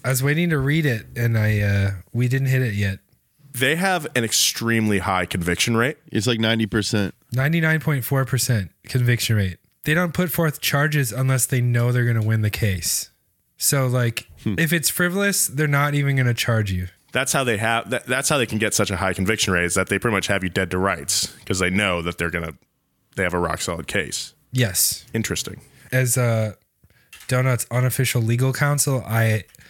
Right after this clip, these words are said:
Speaker 1: concur.
Speaker 3: By January thirtieth, more than two months after his initial arrest, Ghosn claimed his charges were plot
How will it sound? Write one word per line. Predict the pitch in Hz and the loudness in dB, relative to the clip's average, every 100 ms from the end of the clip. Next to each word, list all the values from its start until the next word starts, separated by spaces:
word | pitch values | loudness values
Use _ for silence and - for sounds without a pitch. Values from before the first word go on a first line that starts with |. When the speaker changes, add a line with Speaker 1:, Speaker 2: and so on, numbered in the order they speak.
| - _ _ _ _ - | -20 _ _ _ _ -2
Speaker 1:
concur. | 147 127 - 113 123 101 80 87 - _ - | 2 2 2 2 2 0 -4 -10 -16 _ -6
Speaker 3:
By | 151 | -2
January | 151 185 202 196 185 | 2 2 2 2 0
thirtieth, | - 165 151 151 131 | 2 2 4 2 2
more | 139 | 2
than | 135 123 | 2 0
two | - 175 | 2 2
months | 175 151 143 | 4 2 0
after | 131 123 131 | 0 2 2
his | 113 | 2
initial | 117 127 123 131 | 2 2 2 2
arrest, | 127 110 117 - | 2 2 2 0
Ghosn | 117 123 139 131 | 2 2 2 0
claimed | - 143 156 143 143 _ - | 0 2 2 0 -4 _ -6
his | 123 123 - | 0 0 2
charges | 123 110 107 107 104 - | 2 2 2 0 0 -2
were | 113 110 107 - _ | 0 0 0 -6 _
plot | - 123 151 | -4 -2 -2